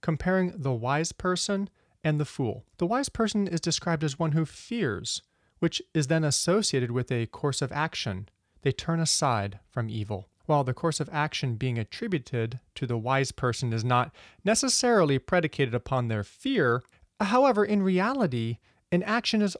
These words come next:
always predicated upon the mental state of the individual. In other words, the way someone thinks is usually directly connected to a resulting decision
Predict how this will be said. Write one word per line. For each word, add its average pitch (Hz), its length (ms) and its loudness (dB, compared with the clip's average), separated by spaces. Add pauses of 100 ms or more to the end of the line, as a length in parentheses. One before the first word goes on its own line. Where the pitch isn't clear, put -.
always 175 520 0
predicated 131 520 0
upon 117 460 0
the 120 80 -2
mental 123 320 -2
state - 200 -2
of 110 120 -4
the 117 80 -4
individual. 107 680 -4 (400)
In 185 80 6
other 247 180 4
words, 120 340 0 (320)
the 190 200 2
way 254 160 2
someone 202 400 4
thinks - 680 -2 (240)
is 147 180 0
usually 160 360 0
directly 143 380 2
connected 143 600 -4 (200)
to 151 120 -2
a 139 60 2
resulting 131 680 0
decision 151 560 -4